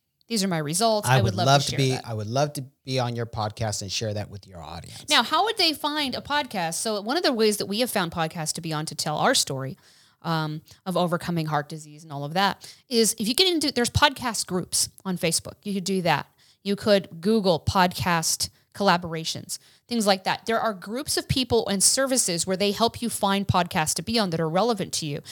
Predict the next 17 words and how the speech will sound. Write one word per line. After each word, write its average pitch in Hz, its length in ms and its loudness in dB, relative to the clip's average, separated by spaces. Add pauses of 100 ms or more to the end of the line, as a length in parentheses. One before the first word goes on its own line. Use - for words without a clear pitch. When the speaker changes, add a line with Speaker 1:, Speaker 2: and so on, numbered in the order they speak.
(160)
Speaker 1:
There 208 240 0
are 202 140 2
groups 208 340 -2
where 208 60 4
you 196 120 2
could 196 120 0
just 185 200 4
jump 196 240 4
into 202 140 2
the 180 80 2
podcast 180 520 2
group 185 180 -2
and 175 100 0
start 175 160 2
asking 170 280 -2
questions 180 320 0
about 175 260 0